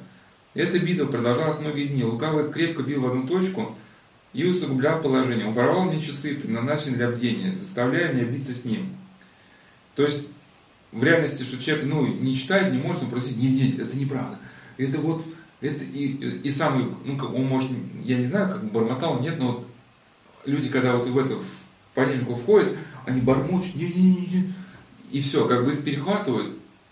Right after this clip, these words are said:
И за-, за-, за-, задача патологии вырвать вас, от-, оторвать вас от здорового чего-то, да? То есть, э, в-, отор-, оторвать от молитвы, чтобы вы там...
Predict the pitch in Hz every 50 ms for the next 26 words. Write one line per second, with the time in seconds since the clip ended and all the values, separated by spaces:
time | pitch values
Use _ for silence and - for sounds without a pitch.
0 | _ - - - - - - - - - 131 127 - - 120 123 139 143 131 135
1 | 143 139 135 135 131 123 123 147 147 170 170 170 - 131 - - 131 139 139 151
2 | 175 180 151 123 123 113 113 123 165 165 147 135 123 120 127 147 147 - 123 -
3 | - - - - - - 120 131 147 151 - 123 117 120 113 113 113 123 127 127
4 | 123 107 90 - - - - - - - - - 123 143 160 - - - - -
5 | - - - - - - - _ _ _ _ - - _ - 117 113 110 113 113
6 | 110 110 110 110 110 110 113 123 - - 113 117 - - 151 151 151 143 139 139
7 | 135 - - 190 202 190 180 139 123 - 113 120 127 135 147 156 151 - 127 -
8 | - 127 120 120 127 147 156 156 - 123 107 101